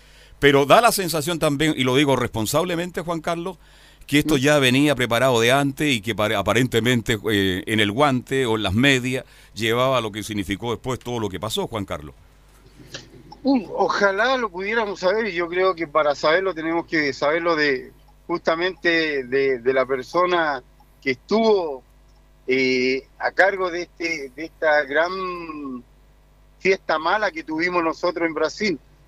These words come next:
Speaker 2: porque se puede decir que en vez de una fiesta de fútbol tan bonita como la veíamos con el estadio Maracaná antiguo, con, con una cantidad de gente, antes del partido daba gusto ver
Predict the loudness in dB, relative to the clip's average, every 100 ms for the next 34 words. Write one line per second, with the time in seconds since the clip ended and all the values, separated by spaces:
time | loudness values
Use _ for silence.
0 | -4 -4 -2 -4 0 2 0 -6 -12 -4
1 | -4 -2 -4 -2 -4 -2 -4 -6 -12 -4
2 | -4 -4 -4 -4 0 -2 -2 -6 -2 -2
3 | -2 -20 -20 -8 -4 0 0 0 0 -4
4 | -2 -2 -2 -10 _ _ _ -8 -4 -2
5 | -2 -4 2 2 2 0 0 0 0 -2
6 | -2 -4 -6 -4 -4 -4 -6 -4 -4 -6
7 | -10 -10 -4 -2 0 0 -2 -6 -4 -4
8 | -4 -4 -2 -2 -6 -6 -8 _ _ _
9 | -2 0 0 -2 -2 0 -2 -2 -4 -2
10 | 0 -2 -4 -10 _ _ _ 0 2 2
11 | -2 -8 -2 0 2 4 2 0